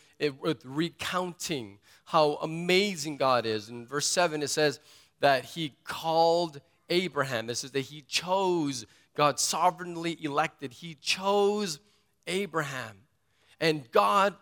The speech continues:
chose Abraham not because Abraham deserved it. Abraham was lost in paganism and idolatry, and God lovingly, sovereignly chose him and said, "I'm calling you out of your life of idolatry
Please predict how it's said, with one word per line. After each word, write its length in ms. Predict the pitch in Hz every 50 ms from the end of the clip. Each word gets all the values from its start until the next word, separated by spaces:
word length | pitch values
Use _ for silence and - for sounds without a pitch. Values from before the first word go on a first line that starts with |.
| _ _ _
chose 300 | - - 208 196 180 151
Abraham 360 | 175 190 196 180 175 175 156 147
not 140 | 170 175
because 200 | 170 190 170 180
Abraham 420 | 170 170 160 160 165 165 160 160 143
deserved 580 | 135 131 120 110 135 156 175 196 196 151 127 123
it. 260 | 139 160 180 185 - _ _ _ _ _ _ _ _ _ _ -
Abraham 520 | 170 190 180 175 190 190 190 180 180 180
was 280 | 175 190 185 160 135 - _ _ _ _ _ _
lost 420 | - 147 170 180 196 214 - - -
in 140 | 170 151
paganism 640 | 135 - 196 214 226 180 208 196 185 175 156 139 156
and 200 | 156 160 165 170
idolatry, 840 | 165 151 - 214 202 226 233 214 190 - - 190 180 151 143 143 143
and 120 | 143 139
God 320 | - 175 165 165 180 170
lovingly, 760 | 175 180 165 165 196 208 233 220 185 226 214 196 170 156 147 143
sovereignly 800 | 127 - - - 175 190 214 190 208 190 175 160 160 156 143 - _ _ _ _
chose 500 | - - 233 214 208 208 202 208 170 - - _ _
him 420 | - 208 233 240 233 202 175 139 - - - - -
and 80 | 156
said, 280 | - - 196 175 165 - _ _
"I'm 200 | - 190 185 180
calling 500 | 160 - - 220 220 233 226 220 220 202
you 120 | 196 208 - -
out 300 | 190 202 240 247 220 185
of 120 | 180 156
your 120 | 147 160 156
life 340 | 180 190 214 220 208 - - - - -
of 160 | - 156 151
idolatry 880 | 170 156 - 196 202 208 202 208 - - - 208 185 156 131 117 110